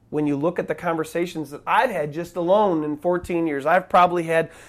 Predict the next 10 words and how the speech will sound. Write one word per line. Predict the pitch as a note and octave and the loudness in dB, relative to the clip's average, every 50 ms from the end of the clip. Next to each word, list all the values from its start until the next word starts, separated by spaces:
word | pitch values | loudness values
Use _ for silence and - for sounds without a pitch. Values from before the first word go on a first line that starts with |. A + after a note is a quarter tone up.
| - | -18
several | - - - G3 F#3+ F#3+ F#3 G#3 G#3 G3+ | -12 0 4 4 6 6 6 6 6 6
thousand | G3+ - G3+ F3+ F#3+ G#3 G#3+ G3+ F3+ A3 G#3 G#3 | 4 4 4 6 8 6 6 4 2 0 -2 0
conversations | G3+ G3+ F#3+ F#3 F3+ F#3+ F3+ - - E3+ D#3+ D#3 - E3+ E3 D3+ | 0 2 2 2 2 0 -2 -2 -2 -2 -2 -2 -4 -6 -6 -6
with | D#3+ E3+ D#3+ D#3+ | -6 -6 -6 -4
people | E3+ E3+ D#3 D#3+ E3 E3 D#3+ | -4 -6 -4 -2 -2 -2 0
over | D3+ D#3 D3 D#3+ D#3 | -2 -2 -4 -6 -8
the | D#3 D#3 | -8 -8
past | D#3 D#3+ D3 C#3 C#3+ C#3+ - - | -6 -4 -4 -4 -4 -4 -8 -14
fourteen | - - C#3+ C3+ - - D3+ C#3+ C#3+ | -8 -8 -8 -6 -8 -10 -12 -10 -10
years. | D#3 E3+ D#3+ C#3+ C#3 - - | -10 -12 -14 -16 -18 -20 -20